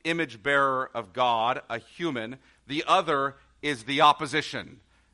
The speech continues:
the enemy. Meanwhile, it seems folks just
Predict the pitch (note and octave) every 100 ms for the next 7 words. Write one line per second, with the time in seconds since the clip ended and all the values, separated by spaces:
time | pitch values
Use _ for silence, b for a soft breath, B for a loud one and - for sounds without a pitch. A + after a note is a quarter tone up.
0 | _ G#2+ C3+ C3+ D#3 B2+ G2 - - _
1 | _ _ _ _ _ _ _ _ _ _
2 | _ _ _ _ _ _ _ _ _ _
3 | _ _ _ _ D#3 B3+ A#3+ F#3+ F#3+ G#3+
4 | G3 - G#3+ G#3+ - G#3